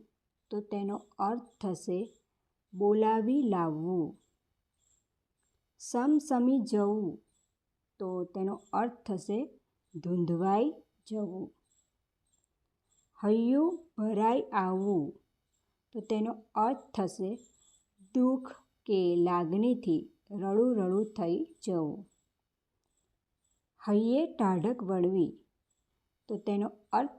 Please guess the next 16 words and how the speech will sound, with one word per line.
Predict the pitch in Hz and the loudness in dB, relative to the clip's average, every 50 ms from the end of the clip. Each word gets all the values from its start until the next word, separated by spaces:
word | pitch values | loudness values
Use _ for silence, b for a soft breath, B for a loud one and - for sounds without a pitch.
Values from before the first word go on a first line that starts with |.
| _ - | _ -10
થશે | 214 180 180 - - 202 208 247 - - _ _ _ _ _ _ _ _ _ - | -8 -8 -8 -8 -8 -8 -8 -8 -10 -14 _ _ _ _ _ _ _ _ _ -2
શાંતિ | - - 175 165 165 165 - 202 214 | 0 2 2 2 0 2 2 2 2
થવી | 214 214 220 214 202 226 254 285 285 - - _ _ _ _ _ | 2 0 0 0 0 0 -2 -2 -4 -8 -16 _ _ _ _ _
અથવા | - 180 156 - - 170 190 208 262 285 - _ - | -8 -8 -8 -8 -6 -4 -4 -4 -4 -6 -10 _ -10
રાહત | 220 180 190 185 165 156 170 190 214 - _ - | -6 -4 -2 -2 -2 -2 -4 -4 -6 -8 _ -8
થવી. | 220 165 143 - - - - _ _ _ _ _ _ _ _ _ _ _ _ _ _ _ _ _ _ _ _ _ _ _ _ _ _ _ _ _ _ _ _ - | -6 -6 -6 -6 -8 -10 -14 _ _ _ _ _ _ _ _ _ _ _ _ _ _ _ _ _ _ _ _ _ _ _ _ _ _ _ _ _ _ _ _ -8
રૂઢિપ્રયોગ | 220 220 226 220 208 277 277 - 254 220 208 202 185 | -2 0 2 2 4 2 2 2 2 2 2 2 0
છે | - - 220 233 262 - - - _ _ _ _ _ _ _ _ | -2 -4 -4 -4 -4 -6 -12 -20 _ _ _ _ _ _ _ _
હરકપદુડા | - 214 226 262 311 311 - - - - 269 262 247 262 262 262 262 269 | -4 -2 0 2 0 0 -2 -4 0 2 2 4 4 4 4 4 4 2
થઈ | 269 262 - 202 196 202 190 | 0 -2 -4 -2 -2 -2 0
જવું, | - 190 180 175 185 196 180 151 139 165 - _ _ _ _ _ _ _ _ _ _ _ _ _ _ _ _ _ | 0 0 2 2 2 2 0 -2 -4 -6 -12 _ _ _ _ _ _ _ _ _ _ _ _ _ _ _ _ _
તો | - 196 - - - - _ | -10 -8 -8 -8 -10 -12 _
આનંદથી | - 170 165 165 165 170 190 208 208 208 208 196 190 208 233 269 | -8 -6 -4 -2 0 2 2 2 0 0 2 2 2 2 2 2
ગાડાગેલા | 240 208 202 165 151 156 156 175 180 170 160 170 165 156 170 185 226 285 | 0 0 0 0 0 2 2 0 0 2 2 2 2 4 4 2 2 0
થઈ | 339 - - _ _ - 196 196 202 202 | 0 -4 -12 _ _ -8 -4 -4 -4 -2
જવું. | 175 190 185 170 160 151 147 143 - - - | -2 -2 0 0 0 -2 -2 -4 -8 -10 -16